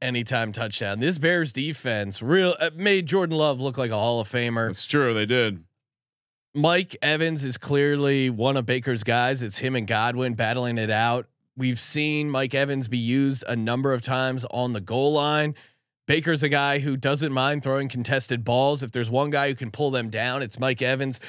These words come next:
Speaker 1: This Bears defense, I think, I, I, I'm going against you, Ryan, 'cause I do like Tampa Bay this week. This Bears defense on the road in the heat and humidity,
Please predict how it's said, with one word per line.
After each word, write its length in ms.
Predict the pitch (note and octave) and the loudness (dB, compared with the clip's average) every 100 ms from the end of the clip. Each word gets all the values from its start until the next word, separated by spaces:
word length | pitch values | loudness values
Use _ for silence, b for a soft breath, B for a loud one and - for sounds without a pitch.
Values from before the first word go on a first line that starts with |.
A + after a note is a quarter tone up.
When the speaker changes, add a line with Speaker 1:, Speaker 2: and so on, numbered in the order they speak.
| B | B
Speaker 1:
This 140 | E3+ D#3+ | -2 0
Bears 360 | D#3 G#3 G#3 B2 | 2 2 2 -2
defense, 420 | F#3 F#3 C3+ A#2 | -2 0 -2 0
I 80 | A#2+ | -2
think, 360 | D#3 D3 - - _ - - _ _ _ _ _ _ _ - | 0 -2 -2 -20 _ -20 -20 _ _ _ _ _ _ _ -2
I, 360 | C3+ B2+ E3+ - | 0 2 0 0
I, 120 | D#3+ | 0
I'm 120 | G3+ | 0
going 240 | G3 G#3+ F3+ | 2 2 2
against 300 | D3 F3+ G3 | 2 0 0
you, 100 | G#3 | 0
Ryan, 240 | G3+ G3+ | 2 2
'cause 140 | F3 | 0
I 80 | C#3 | 0
do 160 | B2 D#3+ | 0 0
like 220 | D3+ D#3 | 2 2
Tampa 320 | - D3+ D3+ C3 | 0 -2 -2 -2
Bay 240 | C#3 C#3+ | 0 2
this 260 | D#3+ D#3+ - | 2 -2 0
week. 300 | E3+ E3 C#3 | 0 0 0
This 160 | D3 | -4
Bears 320 | A2+ D#3 F#3+ C3+ | 2 2 2 0
defense 440 | E3 E3 D3+ B2+ - | -4 -2 -2 -4 -2
on 240 | D#3+ F#3 | 2 2
the 100 | F#3+ | 2
road 380 | D#3 D#3 D#3+ D#3+ | 2 4 2 2
in 200 | E3 F3 | 0 0
the 80 | D#3 | 0
heat 340 | - - F3 | -4 -4 -4
and 80 | C#3+ | -4
humidity, 680 | - D3 D#3 F3+ D#3+ C3 A2 | -6 0 2 2 2 0 -2